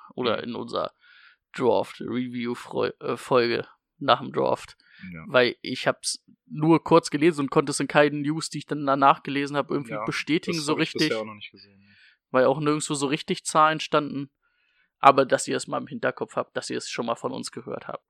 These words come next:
Speaker 2: Genau. Gut, damit sind wir mit den News durch und wir kommen zu den sechs Spielern, die wir für heute auf dem Plan haben. Wir haben noch einen Wide Receiver, dann haben wir zwei Running Backs und drei Quarterbacks im Angebot heute.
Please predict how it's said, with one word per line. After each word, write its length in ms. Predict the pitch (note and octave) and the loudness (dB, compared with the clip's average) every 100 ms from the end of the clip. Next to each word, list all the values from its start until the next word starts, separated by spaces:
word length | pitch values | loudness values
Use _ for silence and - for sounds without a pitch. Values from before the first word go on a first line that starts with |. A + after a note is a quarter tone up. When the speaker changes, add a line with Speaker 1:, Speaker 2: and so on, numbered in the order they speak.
| - | -20
Speaker 2:
Genau. 440 | F2 F2+ F2+ E2+ _ _ _ - | -20 -18 -18 -20 _ _ _ 0
Gut, 240 | F3+ - | 0 2
damit 220 | A#2+ A#2 | -2 -4
sind 160 | B2+ A#2+ | -8 -8
wir 60 | |
mit 120 | B2 A#2 | -6 -6
den 100 | A#2 | -6
News 260 | A2+ - | -8 -6
durch 500 | A2+ C3+ G3+ - - _ | 2 4 4 0 -12 _
und 440 | - A#2+ C#3 - - _ _ _ | -6 -4 -4 -8 -10 _ _ _
wir 280 | A2 A#2 A#2 | -12 -8 -6
kommen 520 | - G#2+ A2 A2+ A2 _ _ _ _ - _ _ _ | -6 -10 -10 -14 -16 _ _ _ _ -20 _ _ _
zu 300 | - - B2 | -10 -8 -8
den 180 | A2 A2+ | -10 -8
sechs 220 | A#2+ - | -6 -4
Spielern, 300 | - C#3+ A#2+ | -4 4 2
die 100 | G#2 | 2
wir 100 | G2 | -6
für 120 | - | -4
heute 240 | G2 F#2+ F2 | -4 -2 -4
auf 160 | F2 | -4
dem 80 | - | -8
Plan 320 | G2 F#2+ F2 | -6 -6 -6
haben. 320 | E2+ E2 D#2+ _ _ _ | -8 -12 -14 _ _ _
Wir 180 | - G2+ | -8 -4
haben 140 | A#2 | -4
noch 160 | B2+ A#2 | -4 -6
einen 340 | - A#2+ A#2+ G#2+ | 0 0 0 2
Wide 200 | A2+ - | 2 2
Receiver, 580 | D3 D3+ D3+ D#3+ E3 D#3+ | -4 -4 -4 -4 -6 -6
dann 240 | A2+ A2 | -6 -6
haben 220 | A2+ A2+ G#2+ | -10 -8 -2
wir 200 | G#2 G#2 | -2 -4
zwei 400 | - - F#2+ G#2 | -12 -6 -4 -2
Running 320 | F#2+ D3+ C#3 | -2 -4 -4
Backs 300 | C3 - - | -4 -4 -10
und 260 | G2+ - | -12 -8
drei 180 | - F#2+ | -2 -2
Quarterbacks 540 | - E2 E2+ D#2+ D2+ - | -2 -6 -4 -6 -8 -10
im 100 | B1 | -14
Angebot 460 | D#2 D2 - - | -16 -18 -20 -20
heute. 300 | - - - | -20 -20 -20